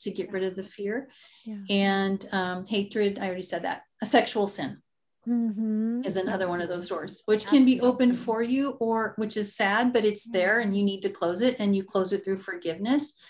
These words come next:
Speaker 2: Mm-hmm.
Speaker 1: or you open it yourself and you repent.
Speaker 2: Yeah. Absolutely. And it can even be in your generational line. So it may not have been something you lived through, but it may have been something that's just kind of inherited and passed down, just like D N A or anything else.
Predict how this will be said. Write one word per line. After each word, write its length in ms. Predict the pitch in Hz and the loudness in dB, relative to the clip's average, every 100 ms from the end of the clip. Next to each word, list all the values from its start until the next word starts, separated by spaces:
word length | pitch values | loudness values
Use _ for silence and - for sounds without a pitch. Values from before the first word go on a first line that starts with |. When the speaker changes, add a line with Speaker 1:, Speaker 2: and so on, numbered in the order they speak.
| - | -6
Speaker 2:
Mm-hmm. 160 | 220 | 2
Speaker 1:
or 120 | 214 | 6
you 240 | 214 233 208 | 6 6 4
open 260 | 202 214 | 2 2
it 80 | 208 | -2
yourself 420 | 202 196 202 196 | 0 0 0 0
and 120 | 196 190 | 0 -4
you 80 | |
repent. 400 | 180 175 165 165 - - _ | -4 -6 -8 -10 -16 -20 _
Speaker 2:
Yeah. 420 | 208 190 185 175 170 _ - | -10 -8 -8 -10 -14 _ -12
Absolutely. 640 | 202 190 - 190 180 196 175 - - - | -10 -10 -6 -6 -6 -10 -12 -20 -20 -10
And 420 | 254 262 262 254 - | -6 -2 0 -2 -2
it 160 | 247 233 | -6 -2
can 140 | 262 | -2
even 340 | 262 262 262 | 0 0 0
be 160 | 247 254 | -2 -2
in 100 | 247 | -2
your 120 | 247 | -4
generational 580 | 220 226 233 214 - 190 | -4 -2 -2 -4 -4 -6
line. 260 | 185 226 185 | -4 -4 -4
So 140 | - | -6
it 60 | 214 | -4
may 140 | 208 | -2
not 160 | 226 220 | 0 -2
have 120 | 208 | -4
been 160 | 214 208 | -4 -4
something 360 | 226 214 208 | -6 -6 -4
you 260 | 208 220 285 | -2 -2 -2
lived 320 | 254 202 180 - | -2 -4 -8 -12
through, 320 | 185 180 175 | -8 -6 -6
but 140 | 180 | -6
it 80 | 190 | -6
may 160 | 196 208 | -4 -6
have 100 | 196 | -4
been 160 | 202 | -6
something 380 | 196 214 208 202 | -4 -6 -6 -6
that's 160 | 190 175 | -8 -10
just 160 | 196 | -14
kind 160 | - 202 | -8 -6
of 80 | 190 | -6
inherited 560 | 180 185 190 202 196 | -8 -8 -8 -6 -6
and 120 | 180 185 | -6 -8
passed 300 | 185 190 - | -10 -12 -10
down, 240 | 330 196 | -8 -6
just 180 | 202 196 | -6 -6
like 160 | 208 | -6
D 200 | - 220 | -4 -4
N 80 | 208 | -2
A 260 | 247 233 180 | 0 0 -2
or 80 | 180 | -2
anything 440 | 190 202 - 220 | -4 -6 -6 -4
else. 280 | 247 185 - | -4 -6 -12